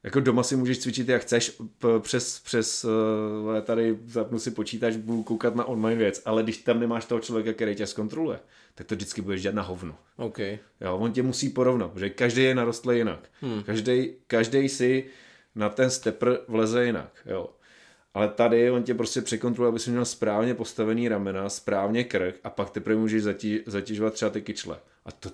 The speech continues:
Speaker 1: to ti doma nikdo neudělá.
Speaker 2: To určitě kyčle nemám teda v shapeu, si myslím. Ty mě
Speaker 1: No.
Speaker 2: taky jako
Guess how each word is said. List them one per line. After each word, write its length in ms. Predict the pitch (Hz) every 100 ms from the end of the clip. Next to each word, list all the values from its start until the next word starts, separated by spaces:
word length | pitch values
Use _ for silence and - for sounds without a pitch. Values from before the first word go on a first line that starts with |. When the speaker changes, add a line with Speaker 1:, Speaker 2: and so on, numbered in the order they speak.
| - _ _ -
Speaker 1:
to 100 | 113
ti 200 | - 110
doma 260 | 107 98
nikdo 260 | 98 98 101
neudělá. 400 | 101 104 80 - - _ _ - 127
Speaker 2:
To 60 | 107
určitě 200 | 101 117
kyčle 280 | 113 -
nemám 260 | 110 107 101
teda 160 | 101 92
v 40 |
shapeu, 300 | - 92 -
si 120 | 90 95
myslím. 320 | 95 - 90
Ty 60 | 98
mě 140 | 101
Speaker 1:
No. 120 | 104
Speaker 2:
taky 200 | 101 101
jako 220 | 104 92